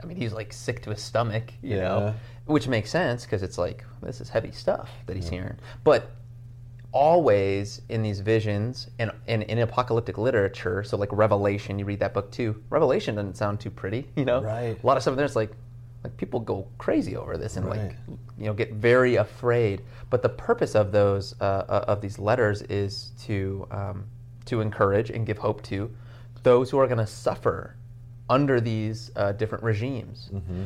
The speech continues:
Speaker 1: So, yeah, so I think Daniel is writing to the Jews, uh, in one sense, "Well, I, God showed me this, let me tell you, 'cause you should, I, I don't wanna hold it in."
Speaker 2: Yeah.
Speaker 1: Um, but, but I'm telling you, uh, and I think God is revealing it in part to s-,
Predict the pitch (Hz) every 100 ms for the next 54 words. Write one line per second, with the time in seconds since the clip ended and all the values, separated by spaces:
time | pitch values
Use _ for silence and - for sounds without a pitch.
0 | 101 - 135 117 113 160 120 120 120 110
1 | 110 123 107 104 95 101 101 104 - 107
2 | 107 110 101 101 - - 101 104 104 113
3 | - - 113 113 156 104 98 98 101 104
4 | 95 101 95 101 104 - 110 117 98 98
5 | 98 107 - 104 117 104 127 - 113 110
6 | - - - - 87 - 107 104 101 113
7 | 113 113 147 127 139 101 95 90 90 120
8 | 117 110 104 104 101 113 101 - - -
9 | - 113 107 104 127 135 110 101 101 107
10 | - - 101 101 101 - - - 107 104
11 | 98 98 101 104 95 107 120 107 95 -
12 | 104 - 95 -